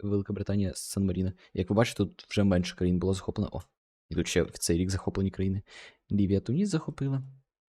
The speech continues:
Гана, Тога, Нігерія, Камерун, Ізраїль, Єгипет,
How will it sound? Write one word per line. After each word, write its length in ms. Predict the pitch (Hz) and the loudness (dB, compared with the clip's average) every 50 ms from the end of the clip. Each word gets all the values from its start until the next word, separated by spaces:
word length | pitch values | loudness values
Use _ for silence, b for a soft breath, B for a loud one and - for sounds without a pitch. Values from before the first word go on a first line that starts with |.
| _ _ | _ _
Гана, 320 | - 101 101 92 87 90 | -2 2 2 4 4 2
Тога, 420 | 90 - 147 180 175 139 131 - B B B B B B - | 2 2 2 2 2 0 -2 -4 B B B B B B 0
Нігерія, 340 | 107 101 104 95 90 95 90 | 2 4 4 4 2 2 0
Камерун, 420 | - 101 101 107 135 175 175 175 | 0 0 0 0 0 0 -2 -2
Ізраїль, 380 | 107 101 101 92 98 107 101 101 | -2 -2 0 0 0 0 0 -2
Єгипет, 400 | 101 110 135 - 123 - - | -2 -4 -4 -4 -6 -6 -8